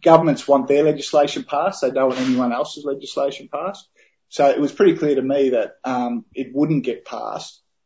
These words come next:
And the lucky thing for me was the Labor Party didn't want to spend a whole session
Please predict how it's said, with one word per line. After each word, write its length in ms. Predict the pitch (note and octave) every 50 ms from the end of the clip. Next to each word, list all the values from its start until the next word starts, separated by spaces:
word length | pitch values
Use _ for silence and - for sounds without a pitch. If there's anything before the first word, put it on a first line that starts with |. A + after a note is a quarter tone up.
| _ _ _ _ _ C3+
And 400 | C3+ C3+ C3 C3 B2+ B2 B2 _ _ _ _ _
the 260 | - C3+ C3+ C3 - - -
lucky 320 | C#3+ D#3 E3 D#3+ - D#3+
thing 240 | D#3 - C#3+ C#3 C3
for 100 | - B2+
me 200 | C3 C#3 C3+ C3
was 200 | C3 B2+ B2 B2
the 80 | - C3
Labor 340 | C3 C3 C3+ C#3+ D3 D3
Party 380 | C#3 - - B2+ B2 B2 B2 B2
didn't 320 | B2 _ C3 B2+ C3 A#2+
want 200 | A2 B2 C3 B2
to 40 | A2+
spend 640 | - - - - - C3 C3 C3 B2 A#2+ D3+ F#3+ - _ _ _ _ _ _ _ _
a 120 | - B2 B2+
whole 720 | - - C#3 C#3 C3+ C3 C3 B2+ B2+ B2 A#2+ A#2+ - _ _ _ _ _ _ _ _
session 680 | - - - D3 C#3+ D3 D3 - C3+ A#2+ A2+ C#3 -